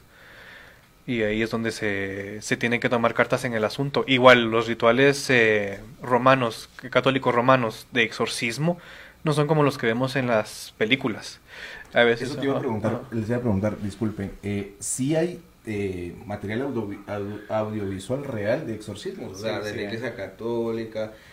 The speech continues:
Speaker 2: de algún lugar, ¿sí, sí existirán?
Speaker 1: Sí, existen.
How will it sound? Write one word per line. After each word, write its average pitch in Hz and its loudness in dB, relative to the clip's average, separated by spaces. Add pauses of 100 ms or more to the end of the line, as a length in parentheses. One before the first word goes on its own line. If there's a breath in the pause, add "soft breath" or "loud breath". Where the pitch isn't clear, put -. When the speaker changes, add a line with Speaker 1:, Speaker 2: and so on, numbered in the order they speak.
(180 loud breath)
Speaker 2:
de 104 -8
algún 131 -2
lugar, 135 0
¿sí, 156 -8
sí - -10
existirán? 127 -8 (220)
Speaker 1:
Sí, 143 6
existen. 131 0